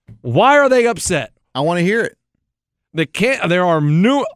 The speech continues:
Speaker 1: Kansas City Chiefs fans mad about how drunk the players got at the parade.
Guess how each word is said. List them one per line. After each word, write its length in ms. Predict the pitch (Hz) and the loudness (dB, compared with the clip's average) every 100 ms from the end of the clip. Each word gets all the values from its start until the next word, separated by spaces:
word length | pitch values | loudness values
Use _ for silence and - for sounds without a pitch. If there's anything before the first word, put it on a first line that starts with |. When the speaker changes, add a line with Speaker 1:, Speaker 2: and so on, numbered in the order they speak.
| _ | _
Speaker 1:
Kansas 340 | - 240 262 226 | 0 0 0 -2
City 180 | 254 214 | -2 -2
Chiefs 260 | 220 202 | -2 -2
fans 300 | 220 202 175 | -2 0 0
mad 280 | 170 208 233 | 0 0 2
about 220 | 208 175 | 0 -2
how 140 | 165 180 | -2 -2
drunk 460 | 127 170 226 240 - | 0 2 2 -2 -6
the 140 | 170 147 | -4 0
players 480 | 180 190 208 202 147 | 2 2 0 -2 -2
got 320 | 170 175 - - | -2 -2 -6 -6
at 220 | 160 156 | -4 -4
the 100 | 170 | -6
parade. 560 | 135 165 147 123 107 | -4 -2 -2 -4 -6